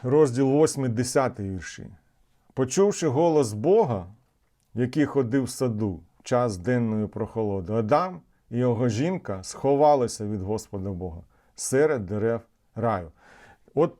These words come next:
пішли після ці-, цієї першої помилки. От я от ва-, вам хочу з-, ну, хочу звернути на це увагу. От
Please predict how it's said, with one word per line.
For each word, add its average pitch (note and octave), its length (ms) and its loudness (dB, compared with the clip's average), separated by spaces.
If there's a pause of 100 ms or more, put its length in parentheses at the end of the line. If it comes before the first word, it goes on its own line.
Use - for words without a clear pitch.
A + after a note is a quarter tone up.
пішли D#3 380 0
після C#3 400 0
ці-, E3 280 -2
цієї D3 440 2
першої F3+ 500 0
помилки. G2+ 640 -2 (800)
От A2 200 -2
я C3 80 4
от A#2 200 2
ва-, A2 200 -2
вам A2+ 260 0
хочу A2 360 -4
з-, F#2 180 -10
ну, A2 500 -4
хочу B2 260 0
звернути G#2+ 440 -2
на G2 120 -4
це G#2+ 160 -6
увагу. F#2+ 420 -4
От F2+ 80 -10